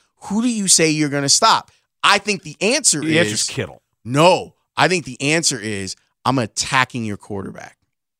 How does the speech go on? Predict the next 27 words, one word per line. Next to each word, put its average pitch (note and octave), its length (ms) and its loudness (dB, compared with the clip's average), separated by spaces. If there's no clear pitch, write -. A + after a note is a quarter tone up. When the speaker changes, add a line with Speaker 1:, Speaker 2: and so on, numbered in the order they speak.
Speaker 1:
Right F#3 320 4
now, F3 540 2
until A#3+ 380 0
they A3 200 2
get, F#3 380 -2
until E3 460 0
Purdy A#3+ 500 -2
turns G3+ 500 -4
into F#3+ 520 -2
a F3+ 40 0
dude. F3+ 600 -2
Speaker 2:
If A#2 120 -6
he F#2 140 -8
Speaker 1:
or E3 120 4
Speaker 2:
does. - 320 -14
Speaker 1:
Right. C#3+ 300 4
Or G#3 180 6
Speaker 2:
I'm C#3+ 100 0
Speaker 1:
they G3 100 4
Speaker 2:
not A#2 200 2
sold. C#2+ 480 -8
Speaker 1:
I'm E3+ 160 4
not F#3+ 240 2
either. G#3+ 320 -6
Or A3 240 4
they F#3+ 240 -2
find D#3+ 920 0